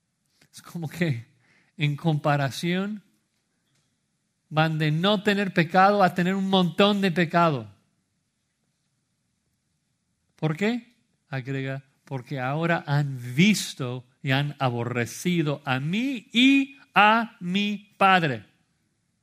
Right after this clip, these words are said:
Presten atención, dos verbos ahí. "Han visto a mí" y "han visto al Padre".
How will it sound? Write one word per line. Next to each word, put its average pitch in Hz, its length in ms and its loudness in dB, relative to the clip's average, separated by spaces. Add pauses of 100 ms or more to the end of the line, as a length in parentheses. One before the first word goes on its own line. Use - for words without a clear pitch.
(880)
Presten 180 280 0
atención, 202 380 -4
dos 185 220 0
verbos 185 380 0
ahí. 165 340 -4
"Han 202 480 0
visto 202 500 0
a 160 120 4
mí" 196 400 -2
y 170 240 -4
"han 254 420 0
visto 220 500 2
al 196 280 4
Padre". 175 480 4